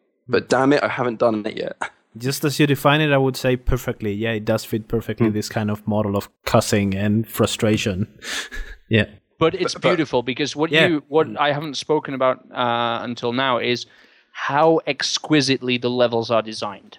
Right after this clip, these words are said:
Speaker 2: Oh, yes.
Speaker 1: Mm.
Speaker 2: That is
Speaker 1: Mm.
Speaker 2: definitely my highlight.
Speaker 3: Yeah.
Speaker 1: Mm.
Speaker 3: I mean,
Speaker 2: Extremely
Speaker 3: everything
Speaker 2: clever.
Speaker 3: is in exactly the place it should be.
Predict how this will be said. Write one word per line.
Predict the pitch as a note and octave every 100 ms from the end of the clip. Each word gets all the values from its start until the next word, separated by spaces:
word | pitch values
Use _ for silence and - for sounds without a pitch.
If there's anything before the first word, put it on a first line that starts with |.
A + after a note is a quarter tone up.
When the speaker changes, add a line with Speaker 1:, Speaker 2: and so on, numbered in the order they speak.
| -
Speaker 2:
Oh, | B2+
yes. | C3 A2+ G#2+ G2+ A2
Speaker 1:
Mm. | G#2+ G#2+
Speaker 2:
That | G#2+ G2+
is | F#2+
Speaker 1:
Mm. |
Speaker 2:
definitely | B2 B2+ A#2 A2
my | G#2+ G#2+
highlight. | A2 G#2 G2+ F#2 - _ _
Speaker 3:
Yeah. | B2 A2+
Speaker 1:
Mm. | F#2+ G#2+ - -
Speaker 3:
I | C3
mean, | C#3
Speaker 2:
Extremely | - F3 F#3
Speaker 3:
everything | F#3 G3 F#3+ F#3+
Speaker 2:
clever. | F#3+ -
Speaker 3:
is | E3 C#3+
in | D3+
exactly | D3 C3+ B2 B2 D3 - - D3 C#3
the | C#3
place | - - C3 B2 A#2+
it | A#2 -
should | - A2+ A#2
be. | A2 -